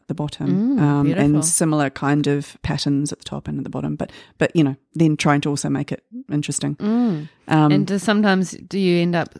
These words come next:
Speaker 2: sort of going down a different path than you expected when the
Speaker 1: Sometimes.
Speaker 2: materials are, are bringing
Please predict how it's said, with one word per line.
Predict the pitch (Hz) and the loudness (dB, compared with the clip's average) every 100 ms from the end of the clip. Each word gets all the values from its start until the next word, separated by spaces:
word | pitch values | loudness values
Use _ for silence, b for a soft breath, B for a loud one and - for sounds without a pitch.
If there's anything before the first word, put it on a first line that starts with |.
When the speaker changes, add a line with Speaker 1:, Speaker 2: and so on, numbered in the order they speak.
| _ | _
Speaker 2:
sort | - 175 | -10 -4
of | |
going | 175 175 170 | 2 2 4
down | 160 156 | 2 0
a | 151 | -2
different | 160 165 175 | -4 -6 -4
path | 156 151 165 | -2 0 -2
than | 160 165 | -4 -4
you | 160 | -4
expected | - - 160 - 180 | -6 -6 -6 -4 -6
when | 175 170 165 | 0 0 0
the | - | -4
Speaker 1:
Sometimes. | - 453 427 165 | -4 0 2 2
Speaker 2:
materials | 151 185 175 170 170 - | 4 4 4 4 2 0
are, | 160 160 160 b b b b | 0 0 -4 b b b b
are | 160 | -8
bringing | 160 165 165 160 | -2 0 2 0